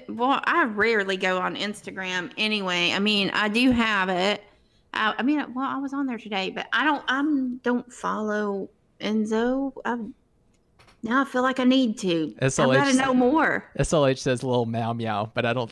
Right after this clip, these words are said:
Speaker 2: I think they're joking. <laughs> But for a second, I was like, "Oh yeah, Lil Meow Meow. That makes sense."
Speaker 1: Well, I mean, I know Zach Rance had put out a, a single, um,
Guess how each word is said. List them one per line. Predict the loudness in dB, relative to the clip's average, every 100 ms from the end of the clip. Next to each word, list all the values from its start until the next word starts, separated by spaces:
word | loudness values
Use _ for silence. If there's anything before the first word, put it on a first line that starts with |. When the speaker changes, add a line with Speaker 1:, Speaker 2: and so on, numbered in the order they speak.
| -2
Speaker 2:
I | 0
think | 0 -2
they're | -2
joking. | 0 -2 -2 -6 -8 -8 0
<laughs> | 0 0 -4 -4 -2 -2 0
But | 2
for | 2
a |
second, | 2 2
I | 0
was |
like, | -2 0
"Oh | 2
yeah, | 4 2
Lil | 2 2 4
Meow | 4 2
Meow. | 2 0 0
That | -2 -2
makes | -4
sense." | -6 -10 -10 -18 _ _ -20 -14 -2
Speaker 1:
Well, | 0
I |
mean, | 2 2
I | 4 4 4 2 0
know | -2
Zach | -2 0 -2
Rance | -2 0 2 0 -4
had | -6 0
put | 2
out | 4 2 0 -2
a, | 0 0 -2 -6
a |
single, | -8 -6 -6 -6 -4 -4 -4 _ _ _ _ _ _ -2
um, | 0 0 -2 -6 -8